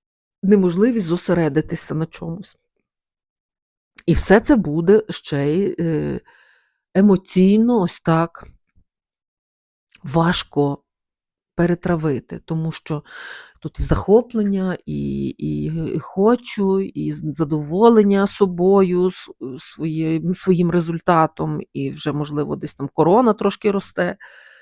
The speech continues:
І от вс-, емоції будуть зашкалювати. Все це буде заважати. Так, заховали. Маємо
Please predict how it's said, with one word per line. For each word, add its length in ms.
І 100
от 180
вс-, 300
емоції 560
будуть 340
зашкалювати. 800
Все 260
це 160
буде 280
заважати. 720
Так, 180
заховали. 1080
Маємо 560